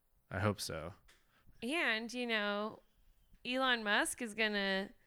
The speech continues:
Speaker 2: get us up there and we can fight each other <laughs> in space.
Speaker 1: As long as I can get a star shell, I'm in.
Speaker 2: All right. Yeah.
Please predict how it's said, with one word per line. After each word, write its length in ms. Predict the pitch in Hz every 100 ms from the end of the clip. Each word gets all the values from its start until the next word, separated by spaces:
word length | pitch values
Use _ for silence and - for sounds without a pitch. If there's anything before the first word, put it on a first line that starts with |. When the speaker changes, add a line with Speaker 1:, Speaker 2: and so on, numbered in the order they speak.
| _ - - - -
Speaker 2:
get 160 | - 214
us 240 | 233 277
up 240 | 233 202 -
there 180 | 208 214
and 140 | 220
we 100 | 214
can 240 | 220 262
fight 300 | 247 240 262
each 180 | 311 349 508 587 508
other 160 | 269 233 - - 440 - - 359
<laughs> 0 |
in 320 | 311 285 285
space. 720 | - - 605 480 285 254 -
Speaker 1:
As 60 |
long 80 | 127
as 80 | 110
I 80 | 113
can 100 | 110
get 140 | 104
a 20 | 98
star 260 | - 90
shell, 280 | 85 90 90
I'm 100 | 90
in. 220 | 90 92 101 _ _ _ -
Speaker 2:
All 100 | 214
right. 320 | 233 262 311
Yeah. 220 | - 262